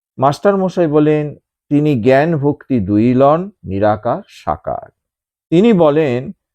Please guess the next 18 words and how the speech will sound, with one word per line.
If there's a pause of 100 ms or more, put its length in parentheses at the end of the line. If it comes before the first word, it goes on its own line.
(120)
"ভক্তিহীনে (400)
জলের (100)
খানিকটা
বরফ
হলো, (340)
আবার
জ্ঞান
সূর্য
উদয়
হলে (300)
বরফ
গলে
গেল।"
অর্থাৎ (420)
ভক্তিযোগে (320)
সাকার, (520)
জ্ঞানযোগে
নিরাকার।